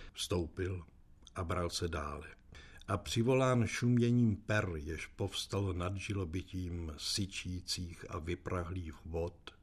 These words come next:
uviděl přízrak. Zmíral a znovu kvetl. A když zas vykročil do svahu, viděl, že je to nymfa a spí vzpřímena v objetí s jilmem.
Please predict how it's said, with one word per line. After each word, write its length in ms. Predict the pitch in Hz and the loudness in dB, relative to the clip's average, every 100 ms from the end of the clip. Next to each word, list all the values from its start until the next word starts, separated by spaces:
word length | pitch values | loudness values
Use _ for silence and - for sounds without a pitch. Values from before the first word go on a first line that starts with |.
| - - - - - - | -20 -20 -20 -20 -20 0
uviděl 400 | 117 120 120 117 | 6 8 8 4
přízrak. 680 | - - 101 85 80 - - - - - - | 2 -2 0 -2 -4 -8 -14 -20 -20 -20 -18
Zmíral 840 | 87 90 98 104 101 104 104 110 113 - - - | -6 -2 2 2 2 2 0 -2 -6 -14 -12 -6
a 100 | 87 | -2
znovu 280 | 95 95 | 0 0
kvetl. 600 | 95 90 87 80 - - 73 - - - - - - - - - | -2 -2 -2 -4 -10 -14 -14 -18 -20 -20 -20 -18 -20 -20 -20 -4
A 100 | 101 | 0
když 580 | 98 117 135 - - - | 4 4 4 2 0 -2
zas 300 | 92 113 104 | 0 2 2
vykročil 640 | 98 120 143 131 - 127 117 | 2 2 2 2 2 2 4
do 140 | 117 | 2
svahu, 540 | - - 135 82 80 | 0 -4 -4 -2 -4
viděl, 720 | 73 87 85 101 104 113 127 127 - | -2 -2 0 2 2 0 -2 -6 -12
že 140 | - 104 | -4 0
je 120 | 113 | 0
to 200 | 113 117 | 0 2
nymfa 760 | 107 92 82 73 - - 82 - - - | 2 2 0 -4 -8 -14 -14 -14 -18 -8
a 100 | 87 | -4
spí 600 | - - 113 120 123 131 | -4 -2 0 0 0 -6
vzpřímena 920 | - - - - 95 95 101 101 104 98 | -4 -6 -6 -4 0 2 2 0 -2 -8
v 60 | - | -8
objetí 640 | - 92 87 87 - 87 | -4 -2 -2 -4 -4 -6
s 120 | 78 | -4
jilmem. 500 | 90 80 80 73 - | -6 -4 -4 -6 -10